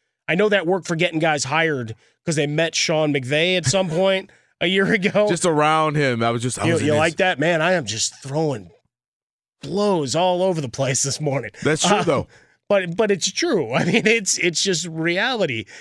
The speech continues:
Speaker 1: that he hadn't played a lot of football either. Got paid 'cause they wanted to sync him up with Shanahan and build, and that's what it was gonna k-, take because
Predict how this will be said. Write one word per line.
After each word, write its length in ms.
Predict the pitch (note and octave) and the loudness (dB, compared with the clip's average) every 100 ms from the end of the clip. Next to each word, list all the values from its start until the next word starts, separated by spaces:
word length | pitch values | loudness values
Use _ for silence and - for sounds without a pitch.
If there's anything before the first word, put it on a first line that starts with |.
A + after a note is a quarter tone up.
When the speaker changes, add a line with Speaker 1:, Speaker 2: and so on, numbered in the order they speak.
| - - | -12 -6
Speaker 1:
that 160 | D#3+ | -6
he 220 | - G#3 F#3+ | -4 -2 0
hadn't 300 | F3 D3 B2 | 0 -2 -4
played 260 | D3 C#3 | -2 0
a 40 | A#2+ | 0
lot 240 | B2 A#2+ | -2 -2
of 60 | A#2 | -4
football 560 | C#3 A#2+ C#3 C#3 E3+ | -6 -4 -2 -2 -2
either. 380 | C4+ C#4+ G3+ - _ _ | -4 -4 -6 -14 _ _
Got 140 | - - | -6 -2
paid 480 | A#3+ D4 A#3 G#3+ | -2 0 -4 -6
'cause 180 | - C#3+ | -6 -2
they 100 | D3+ | 0
wanted 340 | D#3 D#3+ D#3+ C#3+ | 0 0 -2 -6
to 120 | C3 | -4
sync 340 | - D#3+ D#3+ | -2 -2 -2
him 160 | D#3+ C3+ | -2 0
up 240 | C#3+ - | -2 -4
with 320 | D3 C#3+ C3 - _ _ _ _ _ _ | -2 -2 -4 -14 _ _ _ _ _ _
Shanahan 800 | - D#3+ D3+ D3 C#3 C#3 D#3 E3 | -4 0 0 0 0 0 0 -2
and 280 | C#3+ A#2+ G#2+ | -4 -4 -2
build, 480 | C3 B2+ D3+ F#3+ - _ _ - | -2 -2 -4 -8 -12 _ _ -6
and 160 | C#3+ | -2
that's 180 | D#3+ D#3+ | 0 0
what 100 | F#3 | -2
it 60 | F3 | -2
was 120 | D#3+ | -2
gonna 180 | E3 D#3+ | -2 -4
k-, 220 | - F3 _ - | -6 -14 _ -6
take 260 | B3+ B3 | -4 -4
because 340 | D3 D#3+ C#3+ | -2 -2 -2